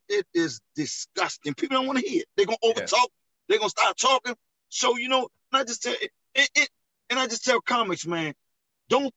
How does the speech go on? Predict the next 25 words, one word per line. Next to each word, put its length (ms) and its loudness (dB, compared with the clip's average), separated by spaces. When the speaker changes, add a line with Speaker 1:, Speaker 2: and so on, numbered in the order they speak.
Speaker 1:
think 240 0
that, 200 4
'cause 220 4
like 220 4
now, 260 2
a 100 4
comedian 460 0
is 80 2
born 280 0
every 220 2
day. 260 0
Everybody, 680 2
somebody 560 2
on 120 -2
the 80 -2
job 440 4
or 80 0
in 60 -2
the 60 2
barber 380 2
shop 360 0
said, 220 0
"Man, 320 2
you 120 2
funny. 340 0